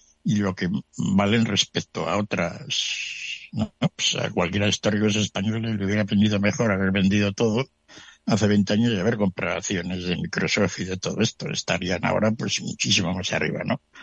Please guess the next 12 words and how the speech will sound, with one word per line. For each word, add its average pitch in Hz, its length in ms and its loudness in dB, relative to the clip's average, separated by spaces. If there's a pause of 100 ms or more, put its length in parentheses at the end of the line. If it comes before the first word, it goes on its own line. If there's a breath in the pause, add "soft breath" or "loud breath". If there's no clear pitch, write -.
(280 loud breath)
Este - 140 4
es 143 60 6
un 120 120 6
problema 104 320 4
general 92 400 -2
de 90 80 -4
España. 92 500 -2 (560)
Como 98 220 4
no 139 180 6
tenemos 147 380 4
ricos 127 400 0
muchos, 120 560 2